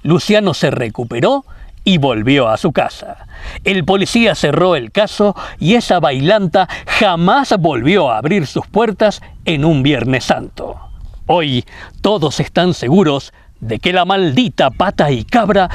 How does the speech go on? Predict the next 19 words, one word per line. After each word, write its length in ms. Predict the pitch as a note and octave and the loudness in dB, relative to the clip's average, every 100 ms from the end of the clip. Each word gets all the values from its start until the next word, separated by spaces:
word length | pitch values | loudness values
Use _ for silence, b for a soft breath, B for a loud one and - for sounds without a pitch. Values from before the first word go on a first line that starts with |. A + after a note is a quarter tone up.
| B B | B B
logró 420 | - - A2 G3+ | -8 -4 0 2
robarse 760 | F3 D#3 C3+ A3 B2+ A2+ - A2+ | 4 2 2 0 0 -4 -2 -2
el 100 | G#2 | 0
alma 460 | E3 C3+ G#2 G2+ F#2+ | 0 0 -4 -6 -6
de 240 | F2 C#3+ | 0 0
ese 180 | - - | 0 -2
joven 540 | - A#3+ G3+ G3 E3+ - - | 0 0 2 0 -2 -6 -2
y 100 | F3 | 0
que, 280 | - G#2+ - b b b | 0 -4 -8 b b b
seguramente, 1000 | - - A2+ C#3+ B3 D#3+ A#3+ G3+ G#3+ F#3+ B B B - | -10 -8 -2 2 2 2 0 2 2 0 B B B -8
todavía 640 | - F3 F3 E3+ A#3 A2+ G2+ | -2 0 2 2 2 0 0
continúa 800 | - D3+ B2+ C#3+ G#3 F3+ G#2 G2+ | 0 0 2 4 4 2 0 -4
al 140 | G#2 | -2
acecho 500 | A2+ D4 C4 - G#3+ A3 B B B - | 0 0 0 2 0 -2 B B B -2
en 260 | B3+ G3 | 0 2
las 160 | A#2 - | -2 -2
noches 640 | C#3 C3 - B2+ A#2 - - - - - - - | -2 -2 0 -2 -2 -8 -18 -20 -20 -20 -18 -6
de 280 | C3 D#3+ B2+ | -2 0 0
Orán. 300 | G#2+ - | -2 -4